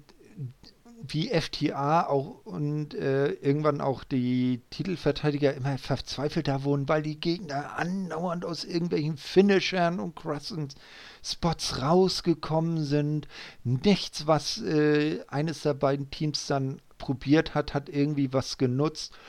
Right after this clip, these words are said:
Und am Ende mussten, ähm, mussten F T A dann zweimal den Assistant Piledriver durchziehen,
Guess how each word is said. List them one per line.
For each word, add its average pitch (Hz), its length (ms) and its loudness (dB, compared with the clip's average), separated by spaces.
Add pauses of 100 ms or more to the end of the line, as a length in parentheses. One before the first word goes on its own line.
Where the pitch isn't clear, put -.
(260)
Und 139 220 0
am 143 160 -2
Ende 160 280 2
mussten, 143 880 0
ähm, 135 460 2 (880)
mussten 123 640 -4
F 135 220 -4
T - 200 -2
A 135 200 2
dann 131 260 2 (460)
zweimal 151 720 4
den 139 240 0
Assistant - 720 -4
Piledriver 147 800 4
durchziehen, 131 800 2